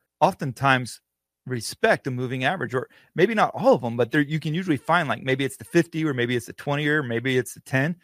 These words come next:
but you'll find a lot of times moving averages that are respected by price action. But in volatile markets where you're seeing, like, these one percent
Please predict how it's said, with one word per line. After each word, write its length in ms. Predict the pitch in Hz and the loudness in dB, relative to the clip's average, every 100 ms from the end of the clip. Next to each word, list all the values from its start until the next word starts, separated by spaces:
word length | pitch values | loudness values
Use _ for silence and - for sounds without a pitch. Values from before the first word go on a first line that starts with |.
| _ | _
but 100 | 131 | 0
you'll 140 | 147 | 0
find 420 | 131 160 165 143 - _ - | 4 6 6 2 -6 _ -4
a 60 | 127 | 4
lot 180 | 139 | 6
of 80 | 160 | 4
times 300 | 156 160 120 | 2 0 0
moving 280 | 135 143 123 | -2 -2 0
averages 320 | 127 143 110 | 2 0 -2
that 100 | 120 | -2
are 60 | 110 | -2
respected 440 | 110 - 120 113 | -2 -2 -2 0
by 120 | 107 | -2
price 320 | 101 113 120 - | 0 0 0 -2
action. 300 | 104 - 101 | -8 -8 -8
But 140 | 113 | -6
in 120 | 107 - _ - | -6 -10 _ -6
volatile 540 | 127 135 151 160 147 - _ _ _ _ _ _ - | 2 2 2 -2 -6 -8 _ _ _ _ _ _ -10
markets 520 | 135 135 156 170 - | -2 0 2 -2 -2
where 120 | 123 | -2
you're 120 | 113 | -2
seeing, 340 | 110 - 127 123 | -4 -6 -6 -4
like, 200 | 110 101 | -6 -6
these 320 | 110 104 - | -10 -12 -16
one 240 | 170 131 131 | -10 -6 -4
percent 320 | 123 127 117 | -4 -8 -10